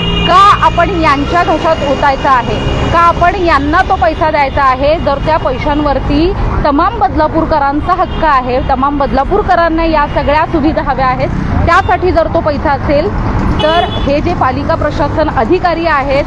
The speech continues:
तमाम, त्यांनी या पैशांवरती डल्ला का मारायचा हा प्रश्न नक्कीच बदलापूरकरांनी विचारला पाहिजे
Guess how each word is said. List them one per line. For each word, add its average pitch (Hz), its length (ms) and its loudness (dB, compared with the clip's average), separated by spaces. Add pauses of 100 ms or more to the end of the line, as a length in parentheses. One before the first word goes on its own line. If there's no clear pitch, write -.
(140)
तमाम, 269 300 0 (480)
त्यांनी 320 640 0
या 311 120 2
पैशांवरती 311 680 0
डल्ला 269 320 0
का 302 200 0
मारायचा 269 420 0
हा 269 140 0
प्रश्न 262 340 0
नक्कीच 285 500 0
बदलापूरकरांनी 285 960 0
विचारला 254 500 0
पाहिजे 269 460 0